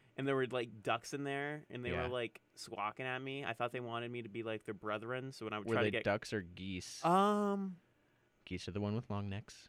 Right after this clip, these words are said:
Speaker 1: I think they were ducks. I
Speaker 2: Ducks are
Speaker 1: think they
Speaker 2: cool. Ducks
Speaker 1: I
Speaker 2: are
Speaker 1: think they
Speaker 2: good.
Speaker 1: were du-, no, they weren't because they were, like,
Speaker 2: Oh.
Speaker 1: squawking at me. I was like, "Oh, they want me to be one of their brethren." I would, like, swim over to them, and they would just s-,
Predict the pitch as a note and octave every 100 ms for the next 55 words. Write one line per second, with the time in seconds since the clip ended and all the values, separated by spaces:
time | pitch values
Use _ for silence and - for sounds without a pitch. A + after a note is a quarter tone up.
0 | - G3 B4 A4+ F3 A2+ G2 G2+ - -
1 | - _ _ _ - G#2 F3 F#2+ - E2
2 | F2 - - G2 E3+ F3 C#3 - D#3 A#3
3 | F3+ G3+ F3+ - C3 C#3+ B2+ C3+ C3+ C3
4 | E2 - - D3 F3 D#3 C3 A#2+ A#2+ B2
5 | B2 F3 G#3+ E3+ D3+ E3 D#3+ D3+ D3+ D3+
6 | D3 C#3+ C3 E3 D3+ B2 A2 G#2+ G#2 -
7 | - A#2+ A#2 A2 G#2 G2 F#2+ G#2 F2+ G2
8 | G2 G#2 - -